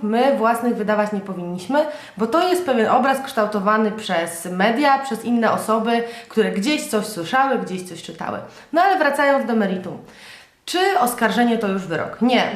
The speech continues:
Mamy coś takiego jak zasadę domniemania niewinności,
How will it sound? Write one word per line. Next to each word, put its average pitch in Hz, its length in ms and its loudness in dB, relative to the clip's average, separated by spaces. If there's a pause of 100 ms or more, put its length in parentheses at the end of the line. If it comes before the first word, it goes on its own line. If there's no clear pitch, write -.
Mamy 262 300 2
coś - 200 -6
takiego 226 500 -2
jak 196 320 0
zasadę 208 400 0
domniemania 196 460 2
niewinności, 185 800 -2